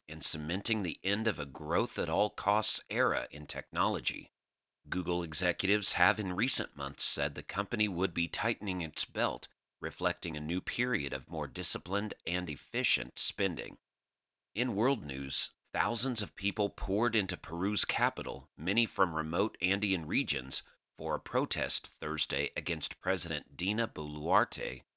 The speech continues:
and in support of her predecessor, whose ouster last month launched deadly unrest and cast the nation into political chaos. Police repeatedly fired tear gas into crowds of demonstrators as night fell Thursday,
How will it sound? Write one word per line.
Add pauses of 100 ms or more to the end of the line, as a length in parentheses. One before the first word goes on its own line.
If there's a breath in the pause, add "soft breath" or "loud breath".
(140)
and
in
support
of
her
predecessor, (180)
whose
ouster
last
month
launched (160)
deadly
unrest
and
cast
the
nation
into
political
chaos. (540)
Police
repeatedly
fired
tear
gas
into
crowds
of
demonstrators
as
night
fell
Thursday,